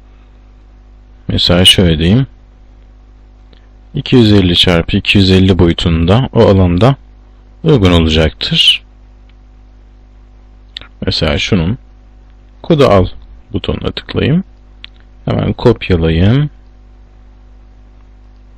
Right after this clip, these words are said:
Nerede? Burada nasıl yapıştıracağım? Bakın burada metin var. Ee, altında zaten yazıyor.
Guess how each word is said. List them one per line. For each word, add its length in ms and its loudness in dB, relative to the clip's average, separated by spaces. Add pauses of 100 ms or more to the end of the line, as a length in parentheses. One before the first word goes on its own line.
(160)
Nerede? 580 -2 (580)
Burada 300 2
nasıl 240 0
yapıştıracağım? 760 -2 (600)
Bakın 260 -4
burada 420 0 (180)
metin 420 -4
var. 340 -4 (720)
Ee, 260 -4
altında 420 2
zaten 380 2
yazıyor. 540 2